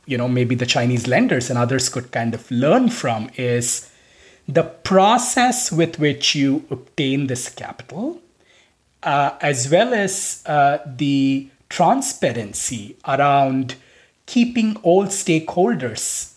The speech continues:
uh, informed about what you're getting and what you're kind of basically liable for and, and what you're securing through the process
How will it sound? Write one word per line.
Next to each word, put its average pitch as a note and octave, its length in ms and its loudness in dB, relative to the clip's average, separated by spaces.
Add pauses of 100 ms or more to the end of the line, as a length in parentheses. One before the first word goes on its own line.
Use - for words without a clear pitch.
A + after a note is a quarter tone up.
uh, C3 360 -2
informed D#3 800 2 (120)
about C3 560 0 (200)
what C3 320 -2
you're C3 100 2
getting D3+ 580 2
and A#2 160 0
what A#2+ 240 -2
you're B2+ 100 -2
kind A#2 320 -2
of - 160 -8
basically A#2 540 -4
liable A#2 500 0
for F#3 460 2
and, A2+ 200 -4
and A2+ 140 -2
what A#2 240 -4
you're - 160 -8
securing C#3 720 0
through C3 260 -4
the A#2 80 -4
process - 760 -4